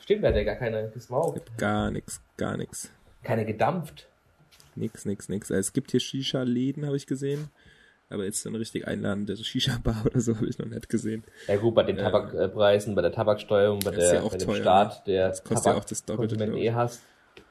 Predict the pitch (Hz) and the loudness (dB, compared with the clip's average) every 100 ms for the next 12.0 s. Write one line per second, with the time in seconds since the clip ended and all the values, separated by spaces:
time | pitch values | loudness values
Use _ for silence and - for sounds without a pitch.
0 | _ _ - 117 110 98 107 85 110 110 | _ _ -6 0 2 2 0 0 0 -2
1 | 92 - - _ - 151 104 - 95 87 | -2 -6 -16 _ -8 -4 -2 -2 -4 -4
2 | - 90 - - - 87 - - - - | -2 -2 -2 -6 -4 -6 -6 -8 -6 -8
3 | 101 - - - - - - 110 110 - | -8 -8 -6 -6 -8 -8 -6 -4 -4 -6
4 | 110 107 104 107 110 - _ _ _ _ | -4 -4 -2 -4 -6 -12 _ _ _ _
5 | - - - 78 78 - - 123 104 104 | -16 -8 -4 -2 0 0 -2 0 0 0
6 | 98 - - 101 104 104 - 98 92 104 | -2 -4 -6 -2 -2 -4 -4 -6 -4 -6
7 | 98 104 - 104 - 110 107 - - - | -6 -6 -6 -6 -6 -6 -6 -4 -4 -4
8 | - - - - - - 131 _ _ _ | -4 -4 -4 -6 -6 -6 -12 _ _ _
9 | - - 107 98 92 107 - - - - | -10 -4 -2 -2 -4 -10 -16 -14 -14 -12
10 | 95 104 - - - - _ _ 117 107 | -12 -14 -18 -20 -20 -20 _ _ -8 -2
11 | 117 90 98 95 - - - 139 135 135 | 0 2 0 -4 -6 -14 -6 -2 0 0